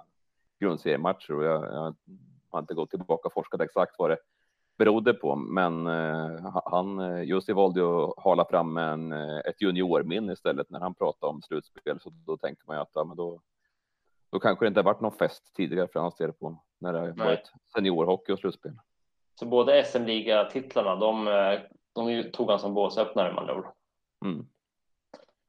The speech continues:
Speaker 2: Ja, all right. Ja, det har du helt rätt i, Andreas, att, eh, han måste ju leverera som den etta han har sett ut som sedan han kom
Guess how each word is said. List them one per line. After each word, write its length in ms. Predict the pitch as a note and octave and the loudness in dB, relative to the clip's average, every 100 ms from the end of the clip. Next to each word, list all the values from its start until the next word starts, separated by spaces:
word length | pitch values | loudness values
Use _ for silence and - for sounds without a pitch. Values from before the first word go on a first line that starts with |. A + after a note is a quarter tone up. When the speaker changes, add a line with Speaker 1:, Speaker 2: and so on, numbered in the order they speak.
| - | 2
Speaker 2:
Ja, 500 | G#2 A2+ D3 - - _ - | 8 10 8 6 -8 _ 2
all 140 | A#2+ | 6
right. 180 | C#3+ G2+ | 8 8
Ja, 220 | A#2 D3 | 8 8
det 140 | D#3 E3 | 8 10
har 380 | E3 E3+ A2 D#3+ | 10 10 6 4
du 60 | |
helt 200 | D#3 C#3 | 4 4
rätt 160 | C#3+ C#3+ | 2 2
i, 60 | B2 | 2
Andreas, 500 | G#2+ G#2+ G2 G2 G2+ | 2 2 2 2 -2
att, 300 | F#2+ - G#2 | -4 -4 -2
eh, 400 | G2 F#2+ F#2+ F#2+ - | 0 0 -2 -4 -8
han 260 | - B2+ A#2 | 0 2 2
måste 320 | A2 - G#2+ | -2 -4 -6
ju 280 | G2+ G2 G2 | -4 -6 -8
leverera 460 | A#2 G2+ G#2+ G#2 F2+ | -4 -2 2 2 2
som 420 | - F#2+ F#2 - - - | 0 -2 -4 -10 -16 -4
den 340 | G#2 G2+ F#2+ | -2 -2 -2
etta 320 | G#2 - - | -4 0 0
han 80 | G2 | 2
har 80 | G2 | 0
sett 160 | G2 | 0
ut 160 | A3 - | -2 -2
som 160 | F2+ E2+ | -6 -4
sedan 120 | F2 | -4
han 120 | F2 | -2
kom 340 | - G2+ - | 2 2 0